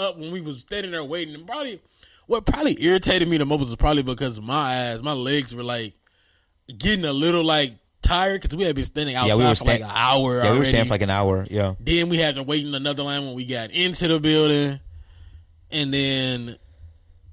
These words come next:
Speaker 1: we walked, then we got to walk down. And then we just had to wait 'cause they didn't really have no real opening, like, line, like, opening artists. It, they went straight to Dirk, and then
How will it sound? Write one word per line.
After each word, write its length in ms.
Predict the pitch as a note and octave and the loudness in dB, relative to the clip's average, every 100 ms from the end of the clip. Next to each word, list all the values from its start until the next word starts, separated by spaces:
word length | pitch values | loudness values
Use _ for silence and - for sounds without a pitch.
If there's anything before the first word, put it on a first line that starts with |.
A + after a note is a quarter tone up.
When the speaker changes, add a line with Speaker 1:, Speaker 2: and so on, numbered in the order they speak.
| - - - - - D#3 | -20 -20 -20 -16 -16 -10
Speaker 1:
we 140 | D3+ | -6
walked, 380 | C#3 D3 C#3+ A#2+ | 0 0 0 -2
then 260 | D3+ G3 | 0 2
we 80 | F#3+ | 2
got 200 | D3+ C3+ | 2 0
to 100 | C3 | 0
walk 320 | A#2+ A#2+ A#2 | 0 0 0
down. 560 | G#2 A#2 A#2 A2+ A2 A2 - _ _ _ _ | -4 -6 -4 -6 -8 -12 -18 _ _ _ _
And 160 | B2+ C3+ | -6 -2
then 100 | C3+ | -2
we 80 | C#3+ | -2
just 140 | A#2 | 0
had 220 | C3+ A#2+ G#2+ | -2 -2 -6
to 60 | |
wait 420 | G#2 C#3 C#3 B2 _ _ _ _ _ - | -2 2 2 0 _ _ _ _ _ -8
'cause 140 | C3+ | -4
they 100 | C3 | 0
didn't 160 | C#3 C3+ | 0 0
really 180 | C#3 B2 | -2 0
have 400 | C3+ C3 A2 G#2+ | 0 0 -2 -8
no 180 | A#2+ | -10
real 320 | G#2+ A2+ A#2+ G#2+ | -8 -8 -8 -6
opening, 540 | B2+ B2 A2 G#2+ G2 | -6 -4 -6 -10 -10
like, 220 | G2+ G2 | -12 -12
line, 360 | G2 A2 B2+ F#2+ | -10 -6 -6 -6
like, 180 | A2 G#2+ | -6 -4
opening 340 | C#3 B2 A2+ | -2 0 -2
artists. 460 | G#2+ A2 G2+ G2 - _ _ _ _ _ | -2 -4 -4 -10 -16 _ _ _ _ _
It, 240 | C#3 A#2+ A#2 | -4 -2 -2
they 180 | C#3 D3 | 0 0
went 200 | C3+ A2+ | 0 0
straight 360 | - D#3 C#3 | 0 2 0
to 100 | - | -2
Dirk, 380 | A2 D3+ B2 - - | -2 0 0 -6 -14
and 200 | B2 B2 | -10 -6
then 500 | B2 C3 B2+ A#2 A2 | -4 -2 -2 -6 -10